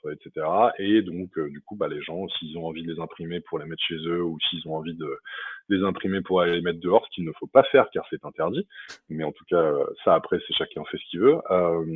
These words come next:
en tout cas, voilà, on s'est dit qu'on allait faire ça parce que on trouve ça cool, effectivement, que ça puisse, euh, être, euh, accessible. Et on est en train de réfléchir à une manière éventuellement, euh, peut-être, euh, de, sur le site, euh, peut-être de mettre un truc de don, euh, ou un truc du genre, bon, voilà,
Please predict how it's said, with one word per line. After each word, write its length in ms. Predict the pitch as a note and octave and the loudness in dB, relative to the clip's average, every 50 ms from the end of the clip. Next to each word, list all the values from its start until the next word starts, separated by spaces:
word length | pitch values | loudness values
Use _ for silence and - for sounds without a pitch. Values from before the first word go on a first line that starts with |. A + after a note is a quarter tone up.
| D#2+ D#2+ D#2 D#2 D2+ D2 D2+ D2 C#2+ D2 C#2+ C#2 C#2 - C#2 C#2+ D2 _ _ - - - | -6 -8 -8 -10 -10 -12 -12 -14 -14 -16 -18 -20 -20 -20 -20 -20 -20 _ _ -14 -12 -10
en 80 | - | -10
tout 120 | - - F#2 | -12 -2 8
cas, 100 | - A2+ | 10 10
voilà, 180 | A2 G2+ F2+ | 10 12 10
on 80 | E2+ E2+ | 6 4
s'est 140 | - - E2 | 0 -6 -4
dit 80 | F#2 | -2
qu'on 160 | G#2+ - A2 G2 | 2 4 4 6
allait 140 | G2 G2 | 6 6
faire 200 | F#2 - F#2+ F#2 - | 6 6 4 4 8
ça 140 | - B2 B2 | 8 8 8
parce 160 | - F#2+ - - | 8 4 2 2
que 80 | - G2+ | 2 4
on 420 | G#2 G#2+ G#2+ G2+ F#2 E2+ E2+ E2+ | 6 6 6 6 4 0 -2 -6
trouve 220 | D#2+ - - - - | -8 -12 -14 -6 -4
ça 80 | - | -4
cool, 240 | - - - G2+ F#2 | -4 -2 -4 -4 -4
effectivement, 420 | F2 - - - - - D2+ D#2 E2+ | -4 -4 -8 -12 -12 -10 -8 -8 -10
que 100 | - - | -6 -6
ça 80 | D#2 - | -8 -8
puisse, 280 | - - - - - | -8 -14 -16 -12 -8
euh, 280 | - - - - - D#2 | -6 -6 -6 -2 -4 -4
être, 200 | D#2 - - - | -4 -4 -6 -4
euh, 100 | D2 D2 - | -4 -2 -2
accessible. 520 | - - - - C3+ - - - B2 B2+ B2 - - - - - - - _ | -4 -6 -8 -10 -10 -8 -6 -6 -4 -4 -4 -4 -4 -12 -12 -12 -14 -6 _
Et 180 | G2+ G#2 A#2+ | 6 8 10
on 440 | B2+ B2+ A#2+ G#2+ G2+ G2+ G2 G2 G2 | 10 10 8 6 4 2 2 2 2
est 20 | G2+ | 2
en 120 | G2+ G2 | 2 0
train 160 | - - G#2+ | 2 2 2
de 60 | G#2+ | 6
réfléchir 540 | G#2 A2+ G#2+ - - A2+ - - C3 B2 B2 | 6 6 4 4 2 4 4 6 8 8 8
à 80 | A2+ G#2+ | 8 8
une 140 | G#2 G2+ G2 | 6 4 4
manière 360 | G#2 G#2+ A2 A2 A2+ A2+ A2 | 2 2 6 6 8 8 8
éventuellement, 920 | G#2 G2+ G2+ G2+ G2 - - G#2+ G#2 G#2+ G#2 G2+ G2+ G#2+ A2 A#2 A#2 G#2+ F#2 | 8 6 4 0 0 2 4 4 4 4 2 0 0 2 4 4 4 4 2
euh, 60 | F2+ - _ | 0 -2 _
peut-être, 260 | - F#2+ F#2+ - - | -2 -2 -2 -2 -2
euh, 220 | F2 E2+ D#2+ D#2+ - - - - - - - _ _ _ | -2 -2 -2 -4 -8 -14 -20 -20 -20 -20 -20 _ _ _
de, 220 | - F2 E2+ E2 E2 | -8 -8 -6 -6 -6
sur 180 | - - - | -6 -2 0
le 140 | F#2 F2+ F2+ E2+ - - | 0 0 0 0 -2 -4
site, 220 | G#2 G2+ - - | -4 -4 -4 -4
euh, 140 | E2+ E2 D#2+ - | -4 -4 -2 -4
peut-être 180 | - E2 E2 | -6 -6 -4
de 100 | E2+ F2+ | -6 -4
mettre 220 | E2 E2+ E2 - F2+ | -4 -4 -4 -4 -6
un 60 | F2 | -6
truc 200 | - - F#2+ F2 | -4 -6 -6 -6
de 140 | E2 F2+ F#2 | -2 -4 -4
don, 560 | E2+ D#2+ F2 E2+ E2 E2 E2+ E2+ F2 F2 F2 | -4 -4 -6 -6 -6 -6 -6 -6 -4 -4 -4
euh, 100 | D#2+ D2+ | -4 -4
ou 260 | D2+ D#2 D#2+ D#2 D#2 | -4 -6 -6 -6 -6
un 40 | D#2 | -8
truc 220 | - - - F2 D#2+ | -8 -8 -10 -10 -10
du 120 | D#2+ D#2 | -10 -10
genre, 180 | - D#2+ D2+ C#2+ | -8 -8 -8 -8
bon, 120 | C#2+ D#2+ | -8 -6
voilà, 240 | D#2 D2+ D2 C#2 | -4 -2 -2 -2